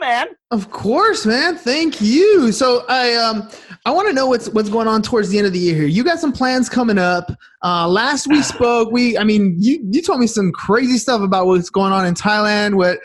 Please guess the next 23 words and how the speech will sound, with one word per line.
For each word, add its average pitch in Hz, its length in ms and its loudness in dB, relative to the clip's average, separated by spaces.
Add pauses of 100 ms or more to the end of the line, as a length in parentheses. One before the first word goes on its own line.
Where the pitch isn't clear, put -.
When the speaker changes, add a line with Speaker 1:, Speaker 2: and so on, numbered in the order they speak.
(220)
Speaker 2:
what 190 160 0
it 190 40 4
was 180 160 2
like 190 220 0
for 202 120 -4
you, 202 180 2
like, 160 240 0
getting, 180 420 0
you 170 80 2
know, 151 240 2 (100)
just 185 280 -4
the 180 80 2
ball 180 400 2
rolling, 170 480 2
how 180 160 0
much 190 160 -2
you 190 80 2
had 190 100 0
to 165 60 -4
go 175 260 2
through 185 160 2
with, 156 260 0
uh, 147 200 -2